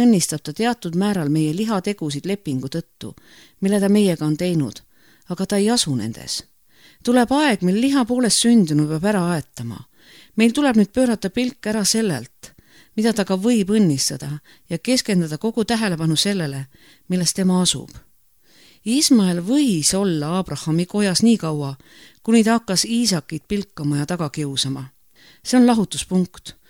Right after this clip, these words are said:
mis hakkab eraldama lihatööd tõotuse järgi sündinud tööst. Need, kes on sündinud lihast,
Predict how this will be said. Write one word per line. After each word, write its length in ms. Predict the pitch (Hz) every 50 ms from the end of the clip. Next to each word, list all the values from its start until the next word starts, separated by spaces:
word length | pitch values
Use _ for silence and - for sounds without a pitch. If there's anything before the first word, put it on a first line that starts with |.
| _ _ _ _
mis 140 | 185 165 220
hakkab 240 | 226 - - 190 170
eraldama 480 | 214 226 226 190 165 143 147 151 156 170
lihatööd 560 | 220 220 214 190 160 - 180 175 160 143 - - -
tõotuse 460 | 214 214 190 - 165 156 - 165 170
järgi 260 | 180 175 160 - 139
sündinud 480 | - 156 160 156 139 143 139 127 - -
tööst. 520 | - 147 135 - - - - - - - _ _ _ _ _ - - - - _ _ 214
Need, 180 | 233 285 277
kes 160 | - 262 233
on 100 | 247 220
sündinud 460 | 202 226 269 269 254 233 220 196 180 190
lihast, 540 | 214 226 220 196 143 127 131 - - -